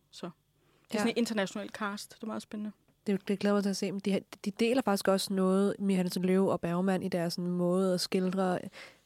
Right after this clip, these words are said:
Speaker 2: empati, eller de har en eller anden sådan dyb, em-, empatisk, øh, ja, stemning, synes jeg, de to, øh, instruktører.
Speaker 1: Det er også noget af det, hun har snakket om, det er empatien til sine karakterer, som driver hende.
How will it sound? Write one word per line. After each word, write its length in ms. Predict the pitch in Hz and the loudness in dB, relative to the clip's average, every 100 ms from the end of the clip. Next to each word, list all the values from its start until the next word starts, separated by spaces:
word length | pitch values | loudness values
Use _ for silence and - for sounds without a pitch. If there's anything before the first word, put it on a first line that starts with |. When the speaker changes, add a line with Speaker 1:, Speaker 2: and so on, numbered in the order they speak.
| - | -6
Speaker 2:
empati, 640 | 196 185 - - 269 147 127 | -4 -4 -2 0 0 0 0
eller 240 | 214 202 | 0 0
de 80 | 214 | 2
har 80 | 220 | 2
en 40 | |
eller 120 | 226 | 4
anden 100 | 220 | 2
sådan 180 | 214 220 262 | 0 -2 0
dyb, 220 | 240 - | 0 0
em-, 220 | 202 - | -4 -4
empatisk, 520 | 202 190 196 202 - - | -4 0 0 0 -4 -8
øh, 280 | - 175 90 170 _ _ _ - | -6 -4 -6 -10 _ _ _ -14
ja, 140 | - - - | -12 -12 -10
stemning, 460 | - - 175 190 196 | -6 -4 -2 -2 -2
synes 80 | 185 | -2
jeg, 100 | 175 | -2
de 80 | |
to, 300 | 180 185 78 - | -2 -4 -4 -6
øh, 80 | 175 | -6
instruktører. 540 | 170 - - - 185 - | -6 -10 -8 -6 -6 -10
Speaker 1:
Det 80 | - | -4
er 40 | 214 | -2
også 140 | 220 | 2
noget 40 | 220 | 2
af 20 | |
det, 100 | 220 | 2
hun 100 | 196 | 0
har 40 | |
snakket 340 | - 208 214 196 | 0 0 2 2
om, 100 | 185 | 0
det 100 | 196 | -4
er 40 | |
empatien 440 | 190 190 - 226 | -4 -6 -4 -4
til 140 | 180 196 | -6 -8
sine 200 | 208 175 | -8 -8
karakterer, 560 | 190 175 - 240 180 156 | -8 -6 -4 -2 -2 -4
som 220 | - 185 | -6 -4
driver 260 | - 214 165 | -4 -4 -4
hende. 220 | 165 | -6